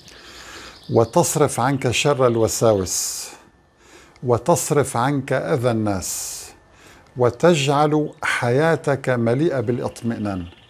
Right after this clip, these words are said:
لعلاج القلق، لعلاج الخوف من المستقبل،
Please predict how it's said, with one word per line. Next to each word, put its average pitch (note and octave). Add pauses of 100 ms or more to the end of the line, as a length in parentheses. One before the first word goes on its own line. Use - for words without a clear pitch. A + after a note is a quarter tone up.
(2000)
لعلاج D3 (560)
القلق، A#2+ (760)
لعلاج B2
الخوف B2+
من A#2
المستقبل، G2+